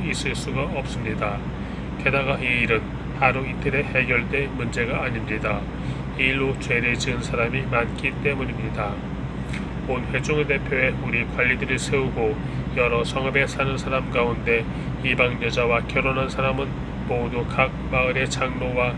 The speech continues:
재판장과 함께 정해진 시간에 오도록 해 이 문제로 인한 우리 하나님의 불같은 진노가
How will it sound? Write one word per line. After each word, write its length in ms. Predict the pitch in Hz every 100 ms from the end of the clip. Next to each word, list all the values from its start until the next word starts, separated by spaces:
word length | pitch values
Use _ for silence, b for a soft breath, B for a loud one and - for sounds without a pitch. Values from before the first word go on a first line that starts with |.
| -
재판장과 880 | - 123 - 135 131 135 135 127 135
함께 400 | 131 - - 131
정해진 400 | 131 127 123 143
시간에 340 | - 135 139 143
오도록 420 | 143 127 127 120 -
해 180 | 123 107 104 B B - 135
이 160 | 131
문제로 420 | 120 120 123 120
인한 300 | 120 120 120 117 131
우리 160 | 127
하나님의 520 | 131 143 143 139 139 131
불같은 640 | 131 127 131 123 139 135
진노가 520 | - 131 123 113 110